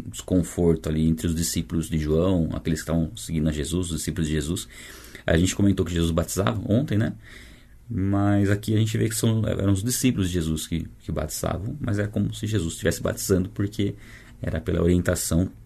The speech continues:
e pela direção de Jesus que eles batizavam. E aí Jesus, pra evitar qualquer tipo de conflito ali,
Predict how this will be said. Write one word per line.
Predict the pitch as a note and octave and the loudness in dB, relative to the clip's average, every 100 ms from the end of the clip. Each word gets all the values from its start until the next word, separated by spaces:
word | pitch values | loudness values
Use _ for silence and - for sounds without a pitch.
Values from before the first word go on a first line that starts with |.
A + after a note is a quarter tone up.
| - - - - - - - - - | -20 -20 -20 -20 -20 -20 -20 -20 -8
e | E2+ | -4
pela | D#2+ E2 D#2 | 0 2 2
direção | E2 E2+ D#2+ | 2 2 2
de | D#2+ | 2
Jesus | E2 F2+ E2+ | 4 2 0
que | - | 0
eles | F#2 F#2 | -2 -2
batizavam. | - F2 E2+ - G2+ F2+ D#2+ C#2+ C#2+ - - - - - - - - - - | 0 0 0 0 4 4 4 0 -6 -10 -20 -18 -16 -16 -16 -16 -16 -14 -6
E | F2+ F2+ F2 F2+ F2+ F2+ F#2 | 0 4 6 6 6 8 8
aí | G2 | 8
Jesus, | G2+ A2 A2+ C#3 - - - - | 8 6 4 2 0 -4 -8 -2
pra | A2 A2+ | 4 4
evitar | G2 F2 F2 | 4 2 0
qualquer | - F2 | 0 0
tipo | E2 E2 E2+ | -2 -4 -4
de | D#2 D#2+ D2+ - - | 0 0 -2 -6 -10
conflito | E2 D#2+ - E2+ - | -6 -4 -2 -2 0
ali, | A#2+ F#3+ | -2 -2